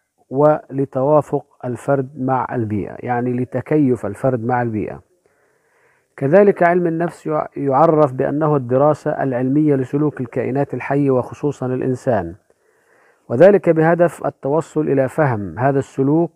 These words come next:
وتفسيره والتنبؤ به والتحكم فيه. يعني هذه أهدافه، أهداف علم النفس: فهم سلوك الإنسان، تفسيره والتنبؤ به والتحكم فيه.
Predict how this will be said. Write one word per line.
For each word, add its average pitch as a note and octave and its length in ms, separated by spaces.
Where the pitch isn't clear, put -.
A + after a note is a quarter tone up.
وتفسيره D3+ 640
والتنبؤ C#3+ 800
به C#3+ 360
والتحكم - 640
فيه. F2+ 340
يعني B2 300
هذه F3+ 640
أهدافه، C#3 800
أهداف C3 340
علم C3 160
النفس: C#3+ 440
فهم C#3+ 320
سلوك C#3+ 360
الإنسان، C3+ 580
تفسيره C3 580
والتنبؤ B2 720
به B2 340
والتحكم A#2 760
فيه. E2+ 300